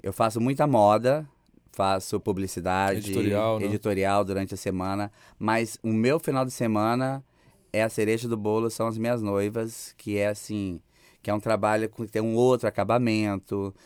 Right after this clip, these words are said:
Speaker 1: um acabamento super diferenciado. Eu, assim, eu não tenho agenda pra esse ano ma-, eu não tenho sábado livre esse ano.
Speaker 2: Que
Speaker 1: O
Speaker 2: bom.
Speaker 1: único sábado livre que eu tenho esse ano é o que antecede o Natal, que é o dia dezessete.
Speaker 2: Maravilha.
Speaker 1: Então, assim, eu tenho uma agenda, por exemplo, a agenda de dois mil e vinte e três,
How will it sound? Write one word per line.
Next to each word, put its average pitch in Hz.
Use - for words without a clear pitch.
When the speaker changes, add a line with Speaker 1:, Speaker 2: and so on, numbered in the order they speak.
Speaker 1:
um -
acabamento 104
super 113
diferenciado. 95
Eu, 110
assim, 110
eu 107
não 120
tenho 123
agenda 113
pra 107
esse 101
ano 101
ma-, 98
eu 110
não 120
tenho 120
sábado 120
livre 117
esse 107
ano. 90
Speaker 2:
Que -
Speaker 1:
O 127
Speaker 2:
bom. 104
Speaker 1:
único 131
sábado 117
livre 104
que 120
eu 120
tenho 113
esse 107
ano 107
é 117
o 131
que 131
antecede 123
o 120
Natal, 98
que -
é 101
o 98
dia 104
dezessete. 104
Speaker 2:
Maravilha. 104
Speaker 1:
Então, 127
assim, 131
eu 104
tenho 120
uma 131
agenda, 113
por 107
exemplo, 101
a 104
agenda 117
de 123
dois 113
mil 110
e 107
vinte 104
e -
três, 127